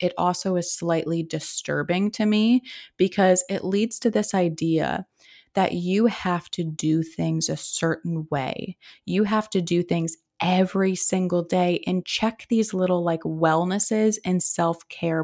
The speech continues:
boxes, you know? So the first message that I wanna share today is that there is no right way. Whatever your goal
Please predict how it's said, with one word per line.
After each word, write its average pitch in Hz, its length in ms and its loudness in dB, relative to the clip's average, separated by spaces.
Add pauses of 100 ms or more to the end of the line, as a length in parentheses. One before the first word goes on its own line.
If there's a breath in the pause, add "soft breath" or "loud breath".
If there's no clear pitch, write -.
(120)
boxes, - 720 -2
you 180 80 -2
know? 170 300 0 (240 loud breath)
So 196 220 0
the 190 120 -2
first 311 460 -4
message 185 440 -2
that 175 120 0
I 170 80 4
wanna 165 260 0
share 165 300 0
today 170 640 0 (220)
is 196 160 0
that 190 280 2
there 196 320 2
is 233 400 4 (120)
no 170 600 2
right 165 460 0
way. 165 440 -2 (600 loud breath)
Whatever 220 400 2
your 247 220 4
goal 160 440 0